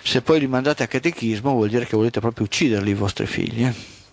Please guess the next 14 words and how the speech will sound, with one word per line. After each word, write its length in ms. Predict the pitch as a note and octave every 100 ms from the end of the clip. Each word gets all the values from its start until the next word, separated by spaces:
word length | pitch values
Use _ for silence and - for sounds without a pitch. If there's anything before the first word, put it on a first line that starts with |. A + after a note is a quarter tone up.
| _ _ _ - - - - - - - - - - - - - - - - - - _ _ _ _ _ _ _ _
Passiamo 680 | F3+ - A#3 C4 C4 A#3+ -
e 120 | - G3+
saltiamo, 600 | - F3+ E3 F#3 F#3 E3+
visto 200 | E3 E3
che 60 |
sono 380 | - D3 D3 A#2
lì 260 | - C3 B2+
cinquantaquattro 1080 | - C3 B2 - C3 B2+ A2 B2 A#2+ - D#3
adesso, 580 | C3+ G#2 - D3 D#3+ - -
passiamo 420 | F3 - F3+ E3
a 40 |
un 100 | C#3+
altro 220 | C#3 B2+ B2
discorso. 580 | A#2 - E2+ G#2+ -